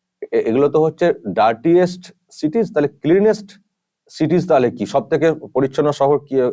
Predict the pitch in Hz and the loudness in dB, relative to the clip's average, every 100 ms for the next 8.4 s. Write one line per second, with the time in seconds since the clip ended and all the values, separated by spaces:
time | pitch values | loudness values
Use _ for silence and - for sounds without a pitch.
0 | - 98 123 127 - 123 120 110 123 110 | -4 -4 0 0 0 -4 -4 -6 -8 -2
1 | 104 85 80 - _ _ _ _ _ _ | -2 -4 -10 -14 _ _ _ _ _ _
2 | 123 123 127 127 156 139 139 143 139 - | -2 0 0 0 -2 -2 0 2 2 -2
3 | - 135 127 139 135 135 139 - _ _ | -4 -2 0 -2 -2 -4 -4 -10 _ _
4 | - 110 113 - 95 104 131 113 127 127 | -6 0 0 0 0 -2 0 0 2 0
5 | - - 113 123 113 113 101 139 - _ | -4 -8 -6 -6 -2 0 2 -2 -4 _
6 | _ _ _ _ _ _ _ _ _ _ | _ _ _ _ _ _ _ _ _ _
7 | _ - 101 107 110 120 120 - 113 117 | _ -6 0 2 2 0 -2 0 -2 0
8 | 120 120 123 | 0 0 -2